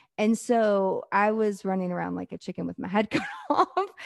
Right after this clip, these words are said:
And so start with what you can automate. The next thing I would say is make a list of things that you do, that you love to do, and the things you don't like to do. And those are the things that you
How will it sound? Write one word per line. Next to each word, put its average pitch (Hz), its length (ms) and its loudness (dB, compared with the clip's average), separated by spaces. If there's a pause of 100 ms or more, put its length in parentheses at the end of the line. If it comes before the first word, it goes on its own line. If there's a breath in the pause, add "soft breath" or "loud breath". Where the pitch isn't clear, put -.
(440 loud breath)
And 247 160 2
so 254 280 4
start 262 580 0
with 294 140 -4
what 226 200 0
you 214 100 -4
can 202 200 -4
automate. 185 540 -4
The 196 120 -4
next 208 300 -4
thing 254 180 -2
I 214 80 -2
would 190 180 -4
say 180 480 -6
is 185 180 -6
make 196 220 -2
a 262 60 0
list 247 340 -2
of 208 100 -4
things 202 540 -2
that 180 260 0 (400)
you 190 240 -4
do, 196 480 2 (720)
that 202 180 0
you 208 180 -2
love 185 360 0
to 311 120 -8
do, 403 380 -4 (200)
and 214 120 -2
the 214 80 0
things 220 340 -2
you 185 260 -8
don't 190 280 0
like 170 500 -4
to 170 80 -10
do. 90 400 -10 (600 soft breath)
And 196 160 0
those 214 220 0
are 277 80 0
the 277 140 -2
things 190 560 -4
that 180 340 0 (280)
you 190 160 -6